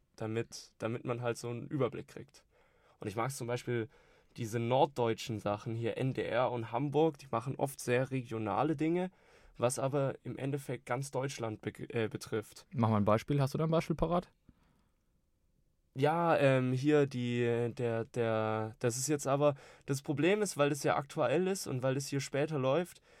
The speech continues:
Speaker 1: dieser Tanker, der, äh,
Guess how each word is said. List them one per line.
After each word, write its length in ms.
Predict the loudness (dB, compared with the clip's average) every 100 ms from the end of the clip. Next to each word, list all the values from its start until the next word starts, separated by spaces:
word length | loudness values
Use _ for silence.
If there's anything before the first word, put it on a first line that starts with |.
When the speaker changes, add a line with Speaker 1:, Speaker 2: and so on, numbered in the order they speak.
| -20 -4
Speaker 1:
dieser 240 | 2 2
Tanker, 580 | 2 0 0 0 2 4
der, 800 | 2 -2 0 0 0 -2 -4 -8 -10
äh, 480 | -6 -4 -2 -4